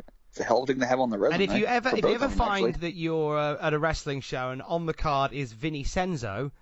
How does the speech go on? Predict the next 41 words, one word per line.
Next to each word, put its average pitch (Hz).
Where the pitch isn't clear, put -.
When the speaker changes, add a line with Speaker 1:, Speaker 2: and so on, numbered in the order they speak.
Speaker 2:
congratulations, 165
you're 147
about 139
to 143
watch 147
Queasy 143
in 110
action 104
at 107
a 113
wrestling 117
show, 104
'cause 117
that's 135
the 143
name 139
he's 131
been 123
most 127
recently 139
using. 98
Speaker 1:
Oh, -
wow. 117
Speaker 2:
So -
still 220
doing 214
his 196
Speaker 1:
So -
Speaker 2:
thing. 127
Speaker 1:
he's 107
still, 131
well, -
that's, 139
that's 123
good 165
to 170
hear. 170
Hopefully 139
he's 143
doing 147
well. -